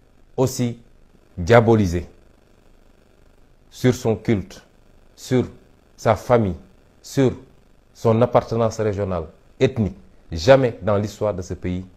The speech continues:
on a vécu cela. Et aujourd'hui, Macky Sall est prêt,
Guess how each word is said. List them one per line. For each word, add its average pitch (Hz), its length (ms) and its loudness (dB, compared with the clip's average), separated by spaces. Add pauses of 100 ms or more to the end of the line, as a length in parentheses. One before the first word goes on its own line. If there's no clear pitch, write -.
(240)
on 87 100 -6
a 87 80 -4
vécu 80 260 -10
cela. 71 280 -12 (1700)
Et 92 180 -10
aujourd'hui, 101 680 6 (1120)
Macky 107 320 -2
Sall 82 280 -6 (240)
est 98 120 -2
prêt, 92 340 -4